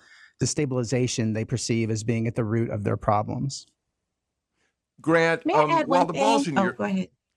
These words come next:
Speaker 2: Yeah, go ahead. No, go ahead, Tiffany, please.
Speaker 3: And just to know, if you looked at, uh, the press around Mister T-, uh, LaShawn Thompson's death in Fulton County, um, the sheriff got several million dollars for remedial steps, but it was the same kind of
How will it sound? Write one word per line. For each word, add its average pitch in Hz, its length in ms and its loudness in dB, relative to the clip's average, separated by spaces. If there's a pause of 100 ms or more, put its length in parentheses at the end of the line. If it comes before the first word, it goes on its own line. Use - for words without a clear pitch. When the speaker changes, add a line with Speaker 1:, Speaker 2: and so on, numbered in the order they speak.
(140)
Speaker 2:
Yeah, 156 120 -4
go 165 240 4
ahead. 143 280 0
No, 165 180 4
go 170 160 4
ahead, 160 300 2
Tiffany, 107 320 -8
please. 98 500 -12 (540)
Speaker 3:
And 254 140 2
just 269 340 -4
to 320 80 0
know, 233 360 0
if 214 220 -2
you 226 360 -4
looked 226 380 -2
at, 208 300 0 (100)
uh, 190 300 0
the 190 140 -6
press 220 520 -2
around 185 460 -2
Mister 190 280 -2
T-, 190 80 -12 (160)
uh, 190 80 2
LaShawn 202 420 -2
Thompson's 196 400 -2
death 180 220 -6
in 185 100 -2
Fulton 180 300 -4
County, 190 580 -4 (440)
um, 185 340 2
the 175 100 -2
sheriff 240 420 -2
got 180 220 -2
several 254 480 -2
million 202 400 0
dollars 180 440 -2
for 170 480 -2
remedial 180 420 -2
steps, 185 360 -6
but 175 100 -2
it 165 60 -8
was 175 140 -6
the 165 100 -16
same 220 440 -2
kind 202 320 0
of 160 80 -6